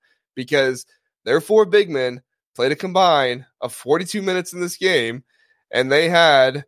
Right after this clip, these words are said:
seven points and ten rebounds. Seven points and ten rebounds before, between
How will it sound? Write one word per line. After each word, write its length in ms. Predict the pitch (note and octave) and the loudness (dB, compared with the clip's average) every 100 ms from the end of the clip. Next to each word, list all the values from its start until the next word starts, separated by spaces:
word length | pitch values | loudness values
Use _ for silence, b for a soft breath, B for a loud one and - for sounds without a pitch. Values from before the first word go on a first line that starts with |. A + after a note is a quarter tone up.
| _ _ | _ _
seven 500 | - - D3 D#3+ G#3 | -16 -2 0 0 -2
points 720 | F3+ G3+ D#3 D3 - - - _ _ _ _ _ _ _ - | -2 2 2 0 -8 -16 -16 _ _ _ _ _ _ _ -14
and 160 | C3+ | -12
ten 180 | C3+ E3 | -6 -4
rebounds. 640 | F3 F#3 C3+ F#2 - - - _ _ _ _ _ _ | -4 -4 -4 -4 -12 -20 -20 _ _ _ _ _ _
Seven 360 | - F3+ A#3+ | -2 -2 -2
points 360 | A#3+ C#4 A3 D#3+ | -2 0 0 -2
and 100 | D#3+ | -8
ten 140 | A3+ | -6
rebounds 260 | A#3 A#3 - | -4 -6 -6
before, 300 | G3+ C#4 - | -8 -4 -4
between 500 | G#3+ C4+ F4 E4+ | -4 -4 -4 -4